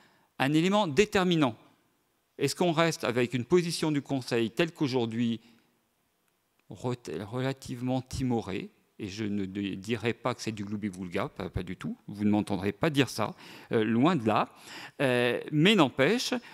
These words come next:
ou bien est-ce qu'on a une vraie dynamique et que le Conseil rencontre le Parlement, sachant que le travail côté commissaire européen a été fait, il est ouvert,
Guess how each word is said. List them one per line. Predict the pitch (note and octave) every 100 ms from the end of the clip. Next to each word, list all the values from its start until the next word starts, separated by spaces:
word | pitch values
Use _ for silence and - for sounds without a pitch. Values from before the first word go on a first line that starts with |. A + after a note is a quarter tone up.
| - -
ou | D#3
bien | C3+ D3 G3+ -
est-ce | E3+ C#3+ -
qu'on | C#3+ C3+
a | B2+ -
une | B2+
vraie | A2 D3+
dynamique | D3 A#2 A2+ F3+ -
et | -
que | A2+ - D3 E3+
le | B2+
Conseil | A2+ A2 A2 B2 A#2+
rencontre | - C3+ - C3+ A#2+
le | G#2+
Parlement, | A2 G2+ C#3+ G3
sachant | - B2 B2+
que | A2+
le |
travail | - C#3 C3+ A#2
côté | - A#2+ C3+
commissaire | - C3+ C3 -
européen | G#2+ G2+ G2+ A#2+ G#2+ - - -
a | A2
été | G#2 A2
fait, | - D3+ F3 G3+ - -
il | E3
est | G3 F#3
ouvert, | C3+ B2+ D#3